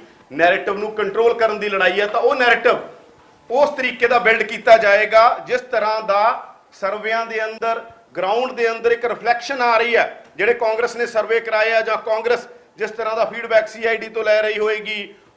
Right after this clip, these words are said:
ਹੋਰ ਉਹਨਾਂ ਦਾ ਸਾਰਾ ਢਾਂਚਾ ਸਰਕਾਰ ਆ, ਜਿਸ ਤਰ੍ਹਾਂ ਦਾ ਫੀਡਬੈਕ ਕਾਂਗਰਸ ਕੋਲੇ ਆਉਂਦਾ, ਉਸ ਫੀਡਬੈਕ ਦੇ ਆਧਾਰ ਦੇ ਉੱਤੇ ਕਾਂਗਰਸ ਪਾਰਟੀ ਆਪਣੀ ਨਵੀਂ ਰਣਨੀਤੀ ਬਣਾ ਰਹੀ ਹੈ। ਤਾਂ ਨਵੀਂ ਰਣਨੀਤੀ ਦੇ ਆਧਾਰ ਦੇ ਉੱਤੇ ਉਹ ਚਿਹਰੇ ਤੁਸੀਂ ਦੇਖੋਗੇ,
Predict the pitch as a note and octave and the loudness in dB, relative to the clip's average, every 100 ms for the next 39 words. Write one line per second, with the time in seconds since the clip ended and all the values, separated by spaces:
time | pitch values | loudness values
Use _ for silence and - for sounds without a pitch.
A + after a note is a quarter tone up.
0 | _ G3 B3 A#3+ A#3+ A#3+ - G#3+ G#3+ A3+ | _ -2 0 0 -2 -4 -2 -2 -2 -2
1 | G3 - G#3 G3+ G3+ G3+ G3+ G#3 G3+ F3+ | -4 -2 -2 -2 -6 0 2 4 2 -2
2 | - - D#3 B3+ B3+ A#3+ A#3+ A#3 F3 C4 | -8 -20 -2 -2 -2 -4 0 -2 -2 -4
3 | B3+ B3+ B3+ A#3 B3 - B3+ B3 A#3+ B3 | -2 -2 -4 -4 -4 -2 4 4 4 -2
4 | B3 A#3+ B3+ - A#3+ A#3+ A#3 A#3 B3 A#3 | 0 2 2 2 -6 -2 -2 2 4 4
5 | G#3+ A3 A3 A#3 F3 - - _ - A3+ | 2 -2 0 0 0 -4 -20 _ -4 -4
6 | A#3+ B3 - - G#3+ G#3+ A#3 A3+ - A#3 | 2 0 0 0 2 2 2 0 0 -4
7 | A#3+ B3+ - _ _ C#3+ G3 A#3+ C4+ B3+ | -4 -6 -12 _ _ -8 -4 -2 -2 0
8 | G#3+ A3+ A#3+ A#3+ B3 G#3+ A3 A3 A#3+ A#3+ | 0 -2 -4 -8 -10 -4 -2 0 0 0
9 | A#3+ A#3+ A3 B3 A#3+ A#3 A3+ B3 A#3 A#3+ | 0 -4 -6 -6 -6 -6 -8 -6 -2 2
10 | G#3+ G3+ A3 G#3+ A#3+ G3 - - _ B3 | 2 0 -4 -4 -2 -4 -4 -18 _ -4
11 | D4 D#4 C4+ C4+ C4+ - B3 G#3+ A3+ A#3 | -2 -2 2 2 2 -2 -6 -6 -6 -6
12 | A#3 A3 A3 A3+ A#3 | -4 4 4 4 0